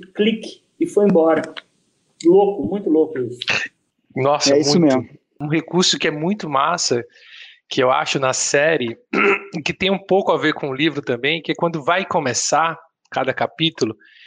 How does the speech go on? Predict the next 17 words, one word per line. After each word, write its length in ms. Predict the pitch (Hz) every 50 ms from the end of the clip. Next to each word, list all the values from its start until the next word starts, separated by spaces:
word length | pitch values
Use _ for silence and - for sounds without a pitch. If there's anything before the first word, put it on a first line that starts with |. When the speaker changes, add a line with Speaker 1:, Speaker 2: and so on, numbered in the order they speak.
| - - - _ _
Speaker 2:
e 100 | 135 135
aí 60 | 135
você 240 | 135 143 135 - 156
bota 360 | 127 123 143 156 156 - 151
a 40 | 135
frase, 640 | - - - - - 143 143 139 139 135 123 123 127
né, 160 | 127 135 131 - _ _ -
"fatos 360 | 147 143 139 - - 160 135
reais". 600 | 139 165 156 135 123 113 107 - - - - - _ _ _ _ _ _ _ _ _ _ _ _ _ _ -
E 80 | 139
aí 80 | 135 143
depois 420 | 147 143 143 - - 165 175 156
vai 160 | 156 170 170 175
aparecendo 760 | 175 - 180 165 160 151 - - - 165 165 170 170 160 147
baseado 760 | 120 143 143 143 135 143 143 143 151 156 165 165 147 147 147
em 60 | 139
fatos. 280 | - - 131 113 -